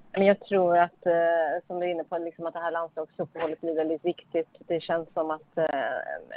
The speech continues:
en spelare som du är inne på där då, med, med Hedvig Lindahl, hon behöver landa, liksom, behöver landa i, i Stockholm, hon behöver landa i sin nya roll. Det har varit lite stökigt, mycket snack, eh,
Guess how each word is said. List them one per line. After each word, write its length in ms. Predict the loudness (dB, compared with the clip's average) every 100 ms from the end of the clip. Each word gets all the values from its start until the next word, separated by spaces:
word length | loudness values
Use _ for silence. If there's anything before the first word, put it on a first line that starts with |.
| -16 -10
en 80 | -2
spelare 260 | 4 4 4
som 100 | 6
du 60 |
är 80 | 6
inne 120 | 4
på 100 | 4
där 140 | 6 6
då, 200 | 4 0
med, 220 | -2 -4
med 340 | -2 -4 -4 -6
Hedvig 260 | -6 -4 -4
Lindahl, 420 | -6 -6 -6 -6
hon 260 | -6 -10 -6
behöver 180 | -4
landa, 540 | -2 -4 -6 -12 -6 -6
liksom, 260 | -6 -10 -10
behöver 180 | -8 -6
landa 460 | -6 -8 -6 -6
i, 240 | -6 -10 -14 -20 -20 _ _ -12
i 80 |
Stockholm, 640 | -4 -2 -2 _ 4 4 6
hon 120 | 2
behöver 160 | 2 2
landa 260 | 0 0
i 40 | -2
sin 320 | -4 -4 -4
nya 360 | -4 -4 -6
roll. 540 | -4 -2 0 0 0 -2
Det 60 |
har 40 | -4
varit 160 | -6
lite 140 | -8 -12 -6
stökigt, 340 | -4 -4 -8
mycket 240 | -10 -10 -10
snack, 300 | -10 -10 -12 -10 -2
eh, 380 | 0 0 -2